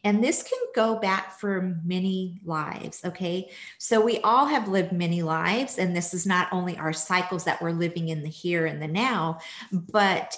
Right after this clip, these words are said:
in the past cycles that we've, we're taking with us. So, like, your ancestors,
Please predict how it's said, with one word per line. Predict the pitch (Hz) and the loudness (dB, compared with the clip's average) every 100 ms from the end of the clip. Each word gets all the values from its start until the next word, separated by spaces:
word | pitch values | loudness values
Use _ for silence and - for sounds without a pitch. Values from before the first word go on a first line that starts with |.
| - | 0
in | 214 208 | 2 2
the | 202 | 0
past | - 220 208 220 - - | -2 -2 -2 -2 -4 -8
cycles | - 170 165 - - 160 | -4 -2 -2 -4 -6 -4
that | 170 175 | -4 -2
we've, | 185 190 - | 0 -2 -4
we're | 185 190 | -4 -4
taking | 190 208 196 185 175 | -2 -2 -2 -4 -4
with | 175 - | -4 -6
us. | 156 - | -8 -4
So, | 180 180 - - - - | -4 -4 -10 -18 -20 -2
like, | 208 208 | -2 0
your | 226 226 214 | 0 -2 0
ancestors, | 208 208 202 - 135 - - 214 254 269 - | 2 2 0 -2 -4 -4 -2 0 0 -2 -8